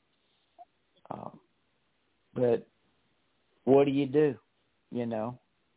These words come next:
um, it,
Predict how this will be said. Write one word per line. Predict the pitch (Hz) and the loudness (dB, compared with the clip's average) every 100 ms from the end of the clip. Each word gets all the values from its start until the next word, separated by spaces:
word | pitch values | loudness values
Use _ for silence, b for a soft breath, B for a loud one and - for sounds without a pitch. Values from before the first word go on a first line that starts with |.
| _ _ _ _ _ _ | _ _ _ _ _ _
um, | 113 110 107 107 _ _ _ _ _ _ _ _ _ _ _ _ _ _ _ _ _ _ _ _ _ _ _ _ _ _ _ _ _ _ - | -16 -14 -16 -18 _ _ _ _ _ _ _ _ _ _ _ _ _ _ _ _ _ _ _ _ _ _ _ _ _ _ _ _ _ _ -12
it, | - - | -10 -10